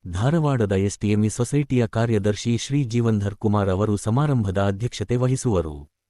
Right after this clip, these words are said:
ಪತ್ರಿಕಾಗೋಷ್ಠಿಯಲ್ಲಿ ಪ್ರಾಂಶುವಾಲ ಡಾ ರಮೇಶ್ ಎಲ್ ಚಕ್ರಸಾಲಿ, ಸಾರ್ವಜನಿಕ ಸಂಪರ್ಕಾಧಿಕಾರಿ ಡಾ ಎಸ್ ಎಸ್ ಕೆರೂರು, ಡಾ ವಿಜಯ ಸಿ,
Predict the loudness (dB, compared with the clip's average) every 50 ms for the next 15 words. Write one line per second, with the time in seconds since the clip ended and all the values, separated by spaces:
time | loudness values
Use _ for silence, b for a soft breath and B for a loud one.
0 | _ _ _ -2 -2 0 -2 -4 -2 0 0 0 2 2 0 0 -2 -4 -2 -2
1 | 0 0 0 0 -2 -2 -2 -2 0 0 0 0 0 2 2 2 2 2 0 0
2 | 0 0 0 0 -2 -6 -10 _ _ _ -2 0 2 4 4 4 4 2 0 -2
3 | -2 -2 -2 -2 -6 -12 _ _ _ _ -4 -4 -4 0 -2 -2 0 0 0 0
4 | 0 0 -2 -4 -6 -10 -14 _ _ -8 -2 -2 0 2 2 2 2 2 2 0
5 | 0 0 -2 -4 -2 -2 -2 -2 0 -2 -2 -2 0 -2 0 0 0 -2 -2 0
6 | 0 0 0 0 0 0 -2 -2 -4 -6 -12 _ _ _ _ _ 0 2 2 2
7 | 0 -2 -6 -14 -18 -20 _ _ _ _ 0 2 2 2 2 -2 -6 -12 -18 -20
8 | _ _ _ _ _ 0 0 2 4 4 4 4 4 2 -2 -4 -6 -8 -14 _
9 | _ -12 -6 -2 0 2 2 2 0 -4 -8 _ _ _ -2 -2 -2 0 2 2
10 | 2 2 2 0 0 0 -2 -2 -2 -2 -6 -12